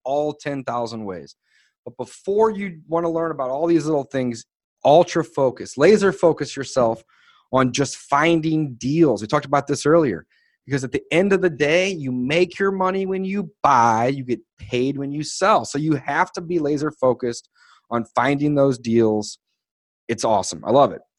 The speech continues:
So what are your long-term goals, you know, with this whole land investing business? Wh-, what are you, what are you trying to do long-term?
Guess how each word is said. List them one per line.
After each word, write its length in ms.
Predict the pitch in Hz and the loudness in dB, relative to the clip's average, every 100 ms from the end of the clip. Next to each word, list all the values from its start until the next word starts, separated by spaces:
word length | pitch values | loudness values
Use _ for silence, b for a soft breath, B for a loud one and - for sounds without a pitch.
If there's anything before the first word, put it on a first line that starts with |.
| b b b | b b b
So 200 | - 165 | 2 2
what 600 | 151 131 135 170 220 247 | 2 -2 0 4 4 4
are 200 | - 180 | 2 2
your 220 | 175 175 | 6 4
long-term 640 | 143 139 156 165 - 165 139 | 4 4 2 2 -2 -4 0
goals, 540 | 135 139 131 113 - - | 2 2 0 -4 -10 -10
you 100 | 127 | -4
know, 140 | 123 | -2
with 420 | 117 113 147 107 | -2 0 -2 -2
this 180 | 139 131 | -8 -6
whole 300 | - 139 113 | -4 -4 -2
land 300 | 113 127 131 | -2 0 -2
investing 500 | 113 107 98 - 92 | -4 -4 -6 -8 -12
business? 380 | 87 85 76 73 | -12 -14 -14 -20
Wh-, 360 | _ 117 127 151 | _ -20 -12 -8
what 120 | 170 | -6
are 20 | |
you, 120 | 160 | -4
what 140 | 151 170 | -2 -2
are 40 | |
you 60 | 160 | -2
trying 180 | 175 151 | -4 -4
to 60 | |
do 180 | 139 135 | -4 -4
long-term? 420 | 131 117 113 101 | -4 -4 -6 -10